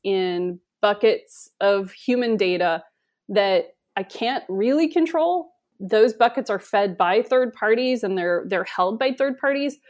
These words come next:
So there's this really interesting future state around what will happen with decentralized identity and what will happen if,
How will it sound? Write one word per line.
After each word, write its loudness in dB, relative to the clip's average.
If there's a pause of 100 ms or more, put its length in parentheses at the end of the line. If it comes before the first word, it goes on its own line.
(260)
So 0
there's 4
this -4
really 0
interesting -2 (240)
future -2
state -2
around 0 (380)
what 0
will 4
happen -2
with -4
decentralized -4
identity -4
and -4
what 2
will 4
happen 0
if, -4